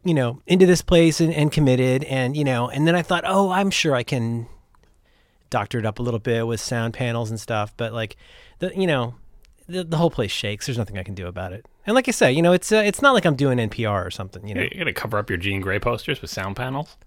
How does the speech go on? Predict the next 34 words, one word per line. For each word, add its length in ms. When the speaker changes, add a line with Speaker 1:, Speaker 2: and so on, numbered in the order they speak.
Speaker 2:
It's 100
Speaker 1:
Wow, 80
Speaker 2:
not 100
Speaker 1:
you 60
Speaker 2:
gonna, 120
Speaker 1:
are 80
good. 360
Speaker 2:
not 80
Speaker 1:
You 60
Speaker 2:
gonna 120
Speaker 1:
are 0
good. 40
Speaker 2:
stand. 440
Speaker 1:
I 80
have, 280
uh, 280
yeah, 140
I 40
have 100
several 280
X-Men 260
posters 380
in 100
here. 220
Does 100
that 100
surprise 480
<laughs> 0
you? 100
Speaker 2:
Doesn't 160
surprise 380
me 100
because 260
you've 320